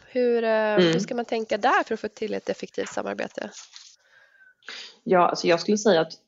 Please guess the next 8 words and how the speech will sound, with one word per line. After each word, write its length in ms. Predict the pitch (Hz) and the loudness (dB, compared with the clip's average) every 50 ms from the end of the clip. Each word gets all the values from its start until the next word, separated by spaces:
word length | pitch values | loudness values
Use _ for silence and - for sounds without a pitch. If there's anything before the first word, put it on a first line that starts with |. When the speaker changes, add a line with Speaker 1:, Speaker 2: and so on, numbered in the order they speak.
| _ _ _ _ - - - - | _ _ _ _ -18 -18 -8 -2
Speaker 2:
för 60 | - | 0
det 60 | 175 170 | 0 2
första 360 | - 175 170 - - 202 208 | 0 -2 -2 2 2 0 0
så 180 | 208 - - - | 0 -4 -10 -14
tycker 320 | - - - _ - 175 | -14 -14 -14 _ -2 0
jag 240 | 165 156 147 - - | 2 2 2 0 0
att, 320 | - 160 151 - 156 - - - - _ _ - | -2 -4 -4 -4 -8 -8 -8 -14 -16 _ _ -6
eh, 300 | 160 151 151 - 143 | -4 -2 -2 -2 -2